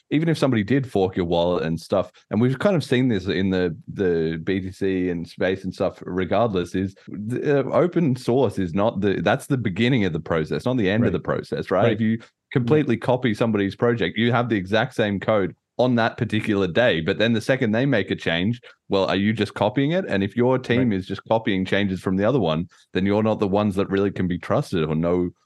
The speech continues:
Speaker 1: what they're doing with the project in the first place. And what
Speaker 2: Yep.
Speaker 1: about your release process? What about your communication with the users? What about, you know, these hundred other things, the money to keep it going? What about the
Speaker 2: Right.
Speaker 1: reputation built over time? There's so many other elements to it, right?
Speaker 2: Right.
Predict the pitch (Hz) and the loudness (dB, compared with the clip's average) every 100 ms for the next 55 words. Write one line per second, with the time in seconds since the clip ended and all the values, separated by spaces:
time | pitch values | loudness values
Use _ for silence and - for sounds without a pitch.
0 | _ - 90 80 82 87 117 120 85 78 | _ -4 -2 0 -2 0 0 0 -2 -4
1 | - 87 85 82 80 - _ _ 95 92 | -2 -2 0 -2 -4 -14 _ _ -2 -2
2 | - 113 156 - 76 80 87 87 104 113 | 2 2 2 0 -2 -2 -2 0 2 0
3 | 107 98 101 85 101 101 101 120 123 - | 2 2 2 0 -2 0 0 2 0 -2
4 | 90 85 - 78 - 101 101 95 107 98 | -4 -4 -4 -4 -4 -2 -2 -2 0 0
5 | 98 95 95 - - - 98 104 107 110 | 2 0 -2 -4 -18 -4 0 2 0 0
6 | 110 107 107 107 101 104 123 117 95 85 | -2 0 0 0 0 2 2 2 0 -2
7 | 80 98 101 104 98 92 98 95 80 _ | -2 -2 0 0 0 2 2 0 -4 _
8 | _ - 101 80 87 85 104 120 101 101 | _ -4 -2 0 -2 -2 0 0 2 2
9 | 101 120 107 85 92 98 110 110 101 - | 0 0 0 2 2 2 2 0 -2 0
10 | 110 107 98 80 _ _ - 101 110 95 | -2 0 -2 -4 _ _ -2 2 2 2
11 | 76 76 90 104 95 92 92 127 92 90 | 0 0 0 0 2 2 2 2 0 2
12 | 98 98 104 107 113 98 85 95 92 95 | 0 0 -2 0 0 -2 0 0 0 -2
13 | 92 90 104 107 147 135 120 107 101 78 | 0 -2 -2 0 2 2 4 2 2 0
14 | 82 101 110 85 - - 67 - 117 | 0 0 0 -2 -6 -8 -8 -2 -2